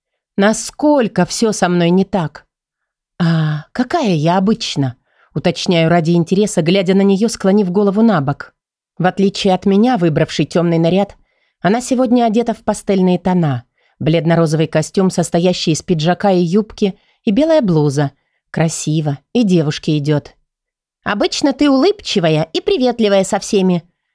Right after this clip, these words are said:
А вчера и сегодня едва ли посмотрела на нас. И вся такая хмурая, растерянная. Может, у тебя неприятности? Ты только скажи, мы с девочками обязательно поможем»,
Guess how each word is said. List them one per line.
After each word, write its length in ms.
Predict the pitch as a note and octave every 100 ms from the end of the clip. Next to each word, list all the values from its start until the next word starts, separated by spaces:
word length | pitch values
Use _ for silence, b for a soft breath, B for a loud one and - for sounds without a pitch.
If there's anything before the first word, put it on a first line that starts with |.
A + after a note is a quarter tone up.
| _
А 160 | F#3+ F#3+
вчера 540 | - - E3 E3+ G#3
и 80 | F#3+
сегодня 640 | - E3+ E3 A#3 G#3+ E3 b b b
едва 400 | F#3+ C4+ B3 A#3
ли 80 | A#3
посмотрела 640 | C4+ - D4 D#4+ C#4 G3
на 120 | A#3+ C#4
нас. 360 | A3+ E3 - _ _ _ -
И 60 |
вся 180 | - G#3+
такая 300 | G3 F#3 D#3+
хмурая, 760 | - F#3 A3 C#4+ C4+ G3+ D#3+ D3
растерянная. 920 | E3+ - A3+ A#3+ A3 F3+ E3 D3+ - _ _ _ _
Может, 180 | A3 -
у 40 |
тебя 200 | C#4 C4+
неприятности? 920 | D4+ C4 D#4 E4 D#4+ G#3 - - C#3+ - _ -
Ты 100 | E3
только 300 | D#3+ D3+ -
скажи, 640 | - C#4+ C#4 B3 A#3+ B3+ B B B
мы 200 | A3 B3
с 60 | F#3+
девочками 600 | F3 G3 A3 - B3 B3+
обязательно 640 | C4 E4 D4 A3 B3+ D4+
поможем», 680 | D4+ F#4+ E4+ F3+ E3 C3+